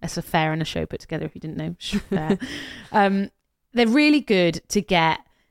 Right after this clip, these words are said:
Speaker 1: a general consensus of suppliers, I think. I
Speaker 2: Yep.
Speaker 1: think you still need to research. I think you still need to look at all options. But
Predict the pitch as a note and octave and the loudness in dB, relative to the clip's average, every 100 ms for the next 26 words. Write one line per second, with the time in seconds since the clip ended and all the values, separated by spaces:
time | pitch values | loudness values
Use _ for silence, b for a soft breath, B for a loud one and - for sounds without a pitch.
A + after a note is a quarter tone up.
0 | _ F#3+ - G#3 F#3+ F#3+ F3+ E3+ - F3+ | _ -8 0 2 2 4 2 2 -2 -2
1 | - E3 - E3 D#3+ - D3+ D#3 - D#3+ | 0 -2 -2 -4 -4 -8 -6 -6 -4 -6
2 | - - - - - - - - G3+ G#3+ | -4 -6 -6 -8 -10 -12 -10 -4 0 0
3 | G3 F3 - A3 G#3 G3+ F#3 F3+ - D#3+ | 0 -2 2 4 4 4 2 0 -4 -2
4 | D#3 - C#3 D3+ D#3+ - - - E3 - | -2 -2 -2 0 -2 -4 -8 -10 -12 -10
5 | E3+ - - F3 E3+ D#3+ - E3 D#3+ D#3 | -4 -2 2 2 2 -2 -2 0 0 0
6 | D#3 D#3 - _ _ _ _ - F#3 F3 | -2 -2 -4 _ _ _ _ 0 4 4
7 | E3+ - - - D#3 F3 F#3+ - b b | 4 0 -8 -6 -4 -2 -4 -8 b b
8 | _ - F3 D#3+ F3 - | _ 0 2 4 2 2